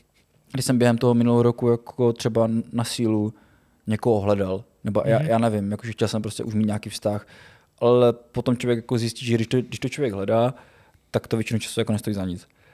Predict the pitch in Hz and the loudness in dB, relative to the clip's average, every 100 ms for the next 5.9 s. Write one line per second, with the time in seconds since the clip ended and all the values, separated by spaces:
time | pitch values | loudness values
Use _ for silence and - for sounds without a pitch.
0 | _ - 110 113 - 127 120 123 - 123 | _ -2 2 2 2 2 2 0 0 0
1 | 117 107 117 117 - - 120 117 110 - | 0 2 0 0 -8 0 0 2 -2 -4
2 | - 120 117 - 110 123 127 101 107 131 | -4 -2 -2 -4 -4 -6 -6 -2 4 6
3 | 151 156 - _ _ - 120 117 120 117 | 4 2 -10 _ _ -4 -2 0 0 0
4 | 113 - 120 117 - - - - 156 110 | -2 0 0 0 -4 -10 -8 -4 0 0
5 | 98 110 120 117 120 123 123 131 120 | 0 -2 -2 0 -2 -2 -2 2 2